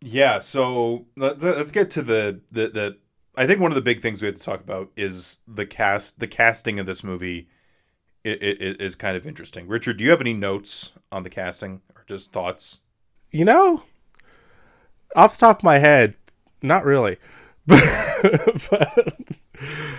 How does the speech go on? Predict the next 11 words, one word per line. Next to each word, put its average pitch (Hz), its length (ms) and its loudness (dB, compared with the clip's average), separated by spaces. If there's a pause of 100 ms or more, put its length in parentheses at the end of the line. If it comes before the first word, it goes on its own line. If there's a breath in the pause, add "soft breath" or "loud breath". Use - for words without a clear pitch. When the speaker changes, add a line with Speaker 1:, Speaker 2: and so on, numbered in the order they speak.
(320 loud breath)
Speaker 2:
it's, 185 260 8
no, 175 200 10
it 160 180 6
is 220 180 6
an 185 60 4
interesting 156 400 2
cast. 127 560 6
Like, 107 320 2
there's, 131 440 2
you 127 100 -4
know, 104 420 2